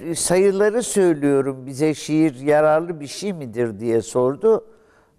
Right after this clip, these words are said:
E, ben dedim ki, "Ya okuyup yazarak olur şiir dediğiniz, işte siz farkında değilsiniz ama sizin bakanlık sürecinizde şu kadar bakanlık, şey, şu kadar kütüphane şuraya indi."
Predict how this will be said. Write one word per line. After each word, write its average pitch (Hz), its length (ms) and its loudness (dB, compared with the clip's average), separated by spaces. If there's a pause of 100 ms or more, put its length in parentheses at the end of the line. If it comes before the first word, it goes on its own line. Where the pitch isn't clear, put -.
(120)
E, 135 200 -2
ben 165 260 0
dedim 175 280 -10
ki, 170 140 -6
"Ya 165 220 4
okuyup 160 580 -4
yazarak 170 600 0
olur 123 240 -6
şiir 135 460 -8
dediğiniz, 151 600 -2
işte 143 320 -2 (520)
siz - 280 -8
farkında 147 720 0
değilsiniz 151 560 -2
ama 160 280 2
sizin 139 520 -6 (460)
bakanlık 135 640 -2
sürecinizde 127 1120 -2 (320)
şu - 200 -8
kadar 127 460 2
bakanlık, 139 540 -4
şey, - 500 -4
şu 190 200 -4
kadar 120 420 2
kütüphane 143 560 -4
şuraya 165 520 0
indi." 110 440 -10